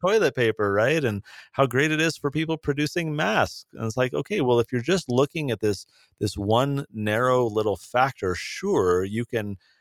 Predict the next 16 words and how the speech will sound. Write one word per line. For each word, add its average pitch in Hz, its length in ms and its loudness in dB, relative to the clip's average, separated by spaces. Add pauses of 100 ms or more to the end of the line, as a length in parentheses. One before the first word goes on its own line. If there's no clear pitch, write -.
(120)
you - 80 -8
know, 107 100 0
like, 98 180 0
kinda, 110 400 -4
like, 113 160 0
I, 113 180 -2
I 139 60 2
think 147 200 -2
of 131 80 4
it 110 80 2
when 113 140 -2
I 117 160 2
was, 113 320 0
you 117 140 -6
know, 101 160 -2
dating, 87 580 -4